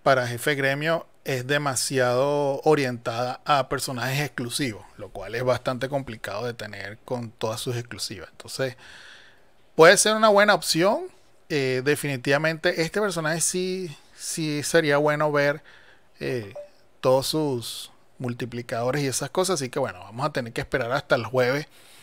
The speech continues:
para poder tener un veredicto. Pero tiene buena pinta y definitivamente va a ser muy buena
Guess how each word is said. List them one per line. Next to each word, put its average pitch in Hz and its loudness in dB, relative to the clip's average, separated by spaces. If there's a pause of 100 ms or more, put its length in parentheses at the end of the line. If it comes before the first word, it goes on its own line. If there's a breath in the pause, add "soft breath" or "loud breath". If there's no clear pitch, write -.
(360 soft breath)
para 135 6
poder 113 -4
tener 135 -4
un 143 -6
veredicto. 120 -4
Pero 147 2
tiene 180 4
buena 233 6
pinta 151 0
y 160 4
definitivamente 165 2
va 170 8
a 156 6
ser 160 4
muy 165 0
buena 156 2